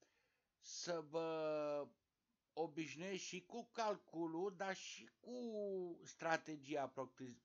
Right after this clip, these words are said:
propriu-zisă, pentru că asta, ideile strategice sunt foarte bune. Deci asta este o mutare la o adică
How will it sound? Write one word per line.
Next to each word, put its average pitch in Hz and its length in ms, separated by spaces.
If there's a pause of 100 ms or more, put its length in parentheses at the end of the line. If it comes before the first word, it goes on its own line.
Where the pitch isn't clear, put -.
propriu-zisă, 117 640
pentru 143 320
că - 100
asta, 190 420 (520)
ideile 196 540
strategice 175 1040
sunt 190 320
foarte 185 360
bune. 135 260
Deci 131 360
asta 175 500
este 185 400
o 190 60
mutare 175 540
la 180 140
o 160 60
adică 165 460